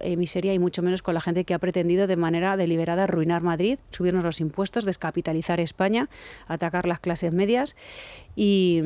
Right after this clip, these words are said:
y seguir persiguiéndonos. Eh, lo que están haciendo con la Comunidad de Madrid, eh, por parte del pesoe es tan alarmante, es tan grave, esto de pretender romper la unidad de España e intentar señalar siempre a Madrid para todo.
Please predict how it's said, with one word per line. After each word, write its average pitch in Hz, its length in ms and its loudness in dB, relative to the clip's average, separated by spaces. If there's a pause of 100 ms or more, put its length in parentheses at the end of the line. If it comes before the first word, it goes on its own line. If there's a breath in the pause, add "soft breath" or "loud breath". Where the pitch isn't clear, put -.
(640)
y 196 60 0
seguir 175 280 -2
persiguiéndonos. 170 880 -2 (140)
Eh, 185 220 -2
lo 180 140 2
que 175 60 -4
están 180 200 -2
haciendo 175 260 -2
con 170 120 -4
la 170 80 0
Comunidad 175 260 -2
de 170 40 -4
Madrid, 170 300 -4
eh, 175 420 -6
por 175 120 -4
parte 170 260 -6
del 170 100 -2
pesoe 175 520 -2
es - 300 -6 (200)
tan 196 160 0
alarmante, 170 500 2
es 196 80 -4
tan 202 160 2
grave, 180 360 0 (380 loud breath)
esto 180 240 -6
de 175 120 0
pretender 175 640 -2
romper 175 320 0
la 175 100 0
unidad 170 260 2
de 170 60 2
España 170 420 0
e - 20 2
intentar 170 340 0
señalar 170 360 -2
siempre 170 260 -2
a 160 120 0
Madrid 175 340 0 (100)
para 165 300 -2
todo. 220 300 0